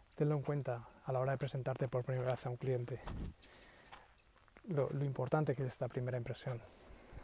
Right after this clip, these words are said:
Siempre digo, y lo escucharás muchas veces, que la venta no es improvisación, es estrategia.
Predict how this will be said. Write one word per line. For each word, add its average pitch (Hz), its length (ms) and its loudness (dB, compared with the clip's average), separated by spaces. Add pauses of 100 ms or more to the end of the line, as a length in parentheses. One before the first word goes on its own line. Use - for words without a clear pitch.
(220)
Siempre 156 380 6
digo, 170 300 6 (760)
y 135 40 4
lo 131 100 8
escucharás 139 400 2
muchas 143 280 4
veces, 160 420 4 (960)
que 151 120 6
la 139 100 10
venta 151 240 8
no 160 80 10
es 151 80 4
improvisación, 139 720 4 (460)
es 147 180 0
estrategia. 131 680 2